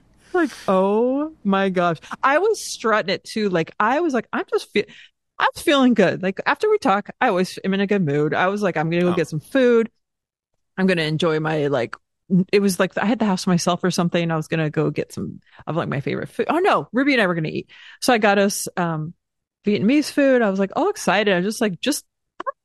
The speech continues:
Speaker 1: just strutting it, you know, down this little strip mall.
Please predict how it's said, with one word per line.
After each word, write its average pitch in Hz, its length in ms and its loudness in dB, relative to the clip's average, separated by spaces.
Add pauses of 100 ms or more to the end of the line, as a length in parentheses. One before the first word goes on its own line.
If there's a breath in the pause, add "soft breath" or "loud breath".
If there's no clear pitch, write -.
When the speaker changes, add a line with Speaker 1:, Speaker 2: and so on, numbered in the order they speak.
(160)
Speaker 1:
just - 260 0
strutting 277 480 0
it, 220 200 -2 (160)
you 240 120 4
know, 226 320 2 (1000 soft breath)
down 240 180 4
this 262 140 -2
little 277 160 2
strip 294 220 0
mall. 233 260 2